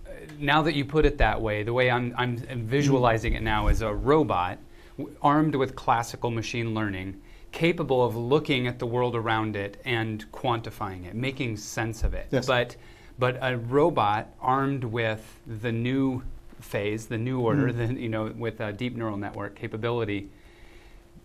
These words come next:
Speaker 1: able not only to make sense of the real world, but to become a producer,
Speaker 2: Yes,
Speaker 1: but to
Speaker 2: yes.
Speaker 1: come up with something.
Speaker 2: Yeah, and that's fascinating.
Speaker 1: Yeah, it is.
Speaker 2: And that's very early on. It's the
Speaker 1: <clears throat>
Speaker 2: churn,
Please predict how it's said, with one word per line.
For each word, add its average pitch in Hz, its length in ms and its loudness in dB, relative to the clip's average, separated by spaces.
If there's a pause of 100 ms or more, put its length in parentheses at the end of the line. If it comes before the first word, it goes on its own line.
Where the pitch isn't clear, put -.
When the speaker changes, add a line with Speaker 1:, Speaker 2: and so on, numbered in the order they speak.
(160)
Speaker 1:
able 151 260 6
not 139 420 4
only 143 460 4
to 110 180 -8
make 117 260 -4
sense 214 380 0
of 113 140 0
the 107 80 -2
real 101 240 0
world, 98 360 -4
but 117 200 -6
to - 100 -12
become 117 800 -2
a 135 80 -6
producer, 123 640 -8 (120)
Speaker 2:
Yes, 151 440 8
Speaker 1:
but 135 80 2
to 120 60 2
Speaker 2:
yes. 147 220 10
Speaker 1:
come 131 100 4
up 147 120 -2
with 120 180 0
something. - 380 -8 (360)
Speaker 2:
Yeah, 101 140 -6 (300)
and 156 100 6
that's 170 180 10
fascinating. - 480 12
Speaker 1:
Yeah, 104 160 2
it 104 120 -4
is. 95 140 -2
Speaker 2:
And 143 100 6
that's 156 200 12
very 156 460 10
early 131 360 6
on. 110 300 0
It's 151 240 0
the 135 60 2
Speaker 1:
<clears throat> 139 120 -2
Speaker 2:
churn, 156 360 2